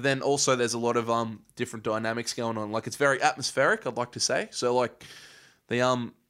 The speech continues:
it, it's, it's, it's very different. It's very f-, refreshing. It was actually cool to listen to. Like, there's parts in this album that remind me of Hellions.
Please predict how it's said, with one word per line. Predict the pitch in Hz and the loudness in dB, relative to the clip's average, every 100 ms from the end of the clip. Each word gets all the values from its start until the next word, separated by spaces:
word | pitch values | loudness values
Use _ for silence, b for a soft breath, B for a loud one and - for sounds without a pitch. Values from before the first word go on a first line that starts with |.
| _ - _ _ _ | _ -20 _ _ _
it, | 135 - | -2 0
it's, | 135 - | -4 -4
it's, | 175 - | -4 -2
it's | 196 - | -2 -4
very | 190 247 | -2 -2
different. | 147 135 165 - 85 | -2 -4 -4 -6 -6
It's | 113 | -6
very | - 170 196 | 2 2 2
f-, | - - | -2 -6
refreshing. | 127 - 127 151 110 | -6 0 0 0 -4
It | 98 | -4
was | 117 | 0
actually | 170 - 147 | 0 0 -4
cool | - 147 | 0 0
to | 127 | 0
listen | 117 - 160 | 0 -2 -2
to. | 127 117 | -4 -4
Like, | 113 120 - B B B - | -2 -2 -2 B B B -6
there's | 165 | -6
parts | - - 196 214 | -2 2 2 2
in | 190 | -2
this | 156 147 | 0 2
album | 139 135 | 2 0
that | 107 | -2
remind | 120 123 | -2 -2
me | 120 | -2
of | 110 | -4
Hellions. | 127 165 190 202 - | -2 0 -2 -4 -8